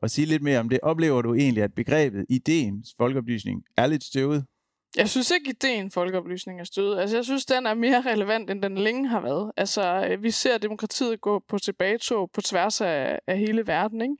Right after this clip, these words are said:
Speaker 2: Øh, og vi ser også, at demokratiet er udfordret herhjemme. Det kunne vi se i Demokratikommissionen, at på flere parametre, der, der skal vi have gjort noget. Vi må ikke tage det for givet. Så jeg synes på ingen måde, at ideen folkeoplysning er,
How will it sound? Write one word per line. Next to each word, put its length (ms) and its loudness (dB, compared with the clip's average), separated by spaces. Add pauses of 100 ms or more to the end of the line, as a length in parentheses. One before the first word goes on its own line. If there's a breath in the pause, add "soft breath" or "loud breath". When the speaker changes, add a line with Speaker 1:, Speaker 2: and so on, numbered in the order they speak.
(420 loud breath)
Speaker 2:
Øh, 160 4
og 80 0
vi 60 -4
ser 240 4
også, 240 2
at 80 -6
demokratiet 680 0
er 80 2
udfordret 500 0
herhjemme. 260 0
Det 100 -4
kunne 100 -2
vi 40 -2
se 200 0
i 20 0
Demokratikommissionen, 1000 -6
at 120 -4 (500 soft breath)
på 100 -2
flere 240 2
parametre, 440 0
der, 220 0
der 120 -2
skal 160 -4
vi 60 2
have 100 4
gjort 280 2
noget. 180 -2
Vi 80 -2
må 120 0
ikke 120 0
tage 120 0
det 100 -4
for 100 -6
givet. 380 0
Så 100 0
jeg 160 2
synes 260 -2
på 120 0
ingen 260 0
måde, 360 0
at 180 -2
ideen 360 -2
folkeoplysning 760 -2
er, 260 0